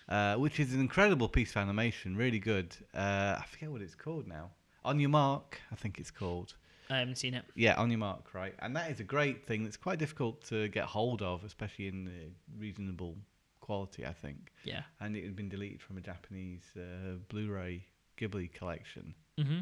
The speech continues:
Speaker 1: now because of one of the people in the band had been involved with
Speaker 2: Yeah.
Speaker 1: drugs somewhere down, along the lines. So when it starts affecting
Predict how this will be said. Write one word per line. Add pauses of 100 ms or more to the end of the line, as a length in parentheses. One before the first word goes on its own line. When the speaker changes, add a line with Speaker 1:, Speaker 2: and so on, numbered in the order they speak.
(160)
Speaker 1:
now
because
of
one
of
the
people
in
the
band
had (240)
been
involved
with
Speaker 2:
Yeah.
Speaker 1:
drugs
somewhere
down, (180)
along
the
lines. (600)
So (840)
when
it
starts
affecting